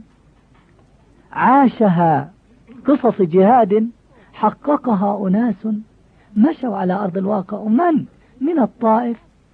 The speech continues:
وعلى بعد أربعين سنة أو خمسين سنة أو عشرين سنة منا. فتأثير الجهاد هذا عظيم، ولذلك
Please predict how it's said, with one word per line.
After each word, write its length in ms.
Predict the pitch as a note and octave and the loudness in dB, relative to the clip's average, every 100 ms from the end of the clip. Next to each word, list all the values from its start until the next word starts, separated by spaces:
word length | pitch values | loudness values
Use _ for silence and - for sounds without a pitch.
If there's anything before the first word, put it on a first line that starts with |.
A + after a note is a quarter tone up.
| _ _ | _ _
وعلى 400 | G#3+ G#3+ G#3+ G3+ | 0 2 2 0
بعد 260 | F#3+ F#3+ F#3 | -2 -6 -8
أربعين 480 | D#3+ D#3+ F3 E3+ D#3 | -10 -10 -10 -10 -12
سنة 140 | F#3 E3+ | -14 -14
أو 120 | E3 | -16
خمسين 500 | C3+ D#3 C3+ F3 D3+ F3+ | -18 -20 -18 -18 -18 -18
سنة 140 | E3 | -18
أو 160 | E3 D#3 | -18 -18
عشرين 540 | D3+ - G#3 G3+ D3 - | -20 -18 -16 -14 -16 -16
سنة 240 | C3+ B2 - _ _ _ _ _ _ _ _ _ - | -16 -16 -20 _ _ _ _ _ _ _ _ _ -12
منا. 320 | D#3+ C#3+ A2+ - _ _ _ _ _ F#4 F4 C#4+ A#3+ _ _ _ _ _ _ _ _ _ _ _ _ _ _ _ _ _ _ _ _ _ _ _ _ _ _ _ _ _ _ - | -10 -8 -10 -14 _ _ _ _ _ _ _ _ _ _ _ _ _ _ _ _ _ _ _ _ _ _ _ _ _ _ _ _ _ _ _ _ _ _ _ _ _ _ _ -2
فتأثير 600 | F3+ G3+ E3+ B3 E4 D4+ | -2 0 -2 4 4 4
الجهاد 640 | G3 G#3 C4+ D4 B3+ E3 | 2 0 -2 -6 -6 -6
هذا 580 | D#3 A#3 B3+ A3 G#3 G3 _ - | -4 -2 -2 -2 -4 -8 _ -12
عظيم، 580 | - C#3+ D#3 B3+ G3+ - _ _ _ _ _ _ _ _ _ _ _ _ _ - - | -4 -2 0 -2 -2 -12 _ _ _ _ _ _ _ _ _ _ _ _ _ -20 -2
ولذلك 760 | G#3 G3 E3+ C4+ F4 D4+ D4+ | 2 4 4 2 4 2 0